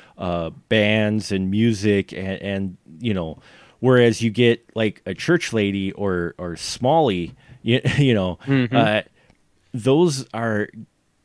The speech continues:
Speaker 1: gimmick characters, but they're harder to do. I mean, eh,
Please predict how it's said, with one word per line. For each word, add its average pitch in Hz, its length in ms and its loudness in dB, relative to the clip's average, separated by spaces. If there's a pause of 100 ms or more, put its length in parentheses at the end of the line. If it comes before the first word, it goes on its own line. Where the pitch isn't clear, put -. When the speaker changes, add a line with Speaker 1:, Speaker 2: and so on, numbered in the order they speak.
(120)
Speaker 1:
gimmick 135 400 0
characters, 175 1000 -6 (240)
but 117 360 -6
they're 117 300 -4
harder 131 340 -4
to 113 100 -2
do. 131 240 2
I 107 60 2
mean, 113 260 0 (920)
eh, 127 260 -8